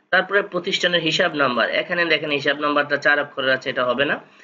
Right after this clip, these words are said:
এখানে অনলাইন নাম্বার দিতে হবে। অনলাইন হিসে-, শিক্ষার্থীরা, এ, সম্মানিত শিক্ষকবৃন্দ, এখানে যে বিষয়টা আপনারা খেয়াল রাখবেন,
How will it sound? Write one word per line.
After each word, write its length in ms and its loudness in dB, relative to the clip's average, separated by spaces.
এখানে 220 -2
অনলাইন 440 4
নাম্বার 340 2
দিতে 200 -6
হবে। 180 2
অনলাইন 540 4
হিসে-, 320 -4
শিক্ষার্থীরা, 480 -2
এ, 160 2
সম্মানিত 440 -2
শিক্ষকবৃন্দ, 560 0
এখানে 440 2
যে 140 2
বিষয়টা 420 2
আপনারা 320 2
খেয়াল 220 0
রাখবেন, 340 0